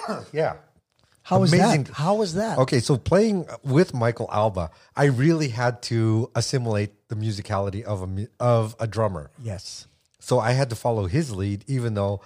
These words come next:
Speaker 1: we were supposed to be feeding off of each other.
Speaker 2: Okay, time out. Um, um, people who might not know this,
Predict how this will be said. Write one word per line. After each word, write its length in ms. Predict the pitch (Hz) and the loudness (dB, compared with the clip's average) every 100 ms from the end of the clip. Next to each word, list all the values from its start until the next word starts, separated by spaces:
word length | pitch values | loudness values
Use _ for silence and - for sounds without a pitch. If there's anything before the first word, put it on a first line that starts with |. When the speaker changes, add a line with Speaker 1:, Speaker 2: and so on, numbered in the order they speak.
| - _ - | -18 _ -2
Speaker 1:
we 120 | 123 | 0
were 220 | 110 101 - _ | 2 0 -4 _
supposed 320 | - - 127 | -8 -2 0
to 60 | - | 0
be 60 | 107 | -6
feeding 320 | 127 110 95 | -4 -4 -4
off 180 | 98 92 | -6 -6
of 80 | 90 | -10
each 140 | - | -4
other. 280 | 120 87 76 - | -4 -4 -12 -12
Speaker 2:
Okay, 140 | 107 | -12
time 260 | 107 110 113 | -6 -4 -2
out. 200 | 113 107 | -2 -4
Um, 340 | 101 101 104 120 _ _ - | -10 -10 -12 -16 _ _ -10
um, 380 | 110 107 110 - 123 123 _ | -8 -8 -10 -16 -20 -20 _
people 280 | 165 165 170 | -8 -2 0
who 80 | 156 | 2
might 220 | 147 147 | 2 0
not 200 | 143 117 | -4 0
know 200 | 135 131 | 0 2
this, 500 | 117 104 98 - - | 0 -2 -4 -6 -10